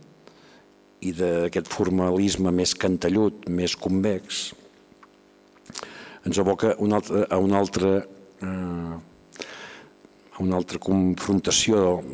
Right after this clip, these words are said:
de, de contraris, que és la que a mi em genera, diguéssim, aquesta reflexió literària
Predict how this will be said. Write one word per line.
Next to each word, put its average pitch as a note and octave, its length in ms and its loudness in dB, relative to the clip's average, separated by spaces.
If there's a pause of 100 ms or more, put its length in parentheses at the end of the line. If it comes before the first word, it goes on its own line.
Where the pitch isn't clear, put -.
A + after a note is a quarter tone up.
(320)
de, E2+ 360 -2
de E2+ 120 -2
contraris, F#2 720 0
que F#2+ 140 0
és E2+ 100 0
la F2 80 -4
que F2+ 80 0
a E2+ 80 2
mi F2+ 160 2
em F2+ 160 2
genera, F2+ 360 0
diguéssim, F2+ 440 -2 (640)
aquesta E2+ 320 -4
reflexió E2+ 440 -2
literària D#2+ 580 -2